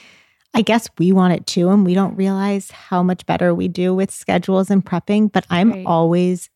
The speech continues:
Speaker 1: shocked. Like, there have been, obviously, in life, like, so many major changes for Bryce, like, major, major changes, right? Like, mommy's not gonna be here, mommy's gonna be hospitalized, mommy, whatever it may be. But the times when we just, like, tell him what it is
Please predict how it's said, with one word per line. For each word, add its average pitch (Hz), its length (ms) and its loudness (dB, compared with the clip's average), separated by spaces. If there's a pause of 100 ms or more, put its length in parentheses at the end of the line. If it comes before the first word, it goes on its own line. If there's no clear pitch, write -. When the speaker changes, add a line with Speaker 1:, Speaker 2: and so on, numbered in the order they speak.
(120)
Speaker 1:
shocked. - 640 -8 (100)
Like, 165 200 0 (480)
there 196 180 4
have 226 220 2
been, 156 380 0 (120)
obviously, 156 680 0
in 160 120 0
life, 135 300 -2
like, - 140 -10
so 175 360 0
many 165 240 2
major 147 480 -2
changes - 480 -8
for 165 140 -2
Bryce, - 340 -12
like, - 180 -6
major, 160 380 2
major - 320 -8
changes, - 480 -12
right? 139 220 -2
Like, 127 180 -6
mommy's 139 300 -4
not 135 140 -6
gonna 156 100 -14
be 156 100 0
here, 139 220 -2
mommy's 143 300 -6
gonna 160 80 -10
be 147 40 -2
hospitalized, - 560 -4
mommy, 139 280 -8
whatever 160 380 2
it - 80 -6
may 175 120 -8
be. - 200 -12 (580)
But - 460 -2 (280)
the 190 80 0
times 180 500 0
when 240 160 6
we 175 140 4
just, - 220 -8
like, - 220 -10
tell 160 360 -4
him 170 260 2
what 151 180 -2
it - 120 -8
is 180 540 -8